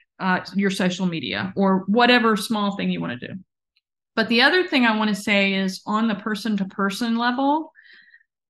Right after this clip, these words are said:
it is really about listening and accepting. It is really about knowing that people do have those individual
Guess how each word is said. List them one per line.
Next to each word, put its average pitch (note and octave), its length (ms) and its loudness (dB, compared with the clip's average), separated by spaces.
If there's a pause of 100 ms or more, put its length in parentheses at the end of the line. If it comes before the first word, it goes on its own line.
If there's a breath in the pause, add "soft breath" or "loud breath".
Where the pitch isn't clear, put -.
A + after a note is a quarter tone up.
(760)
it A#3+ 140 2
is B3 220 2
really C4 440 4
about G3+ 380 0
listening G3+ 800 -4 (100)
and F3+ 160 -4
accepting. - 800 -10 (300)
It G3+ 100 -2
is G3 180 0
really G#3+ 400 0
about E3+ 580 -2 (180)
knowing E3+ 720 -6 (1000)
that F3+ 460 2
people A#3 300 0
do G3 300 0
have F3+ 320 -4
those E3+ 380 -6
individual F#3+ 1300 2